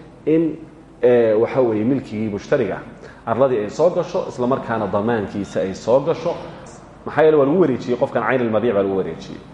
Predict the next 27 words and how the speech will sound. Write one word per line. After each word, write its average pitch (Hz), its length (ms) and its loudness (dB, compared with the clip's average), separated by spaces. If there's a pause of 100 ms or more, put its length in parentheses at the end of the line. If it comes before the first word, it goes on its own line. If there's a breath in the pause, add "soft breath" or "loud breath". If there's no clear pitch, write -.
(380 loud breath)
Qowlka 180 260 4
labaadna 156 400 4
wuxuu 139 280 0
leeyahay, 131 400 2
asax 160 280 -2
ka 185 80 -2
soo 156 180 2
horjeeda, 107 320 0 (140)
zarcigaasaa 131 640 2
diidaya 107 380 -2
dhulkii 123 220 -4
inuu 104 140 -2
soo 113 160 2
galo 98 200 0
damaankiisa. 95 520 -6
Sababtoo - 400 2
ah, 190 160 0 (760)
waxay - 200 -2
la 190 80 2
mid 180 180 -2
tahay, 160 200 -2
buu 139 140 -2
yidhi, 117 100 -2
sida 127 320 -2 (200)
gurigii 123 320 0
alaabta 113 440 -4
ay 101 60 -6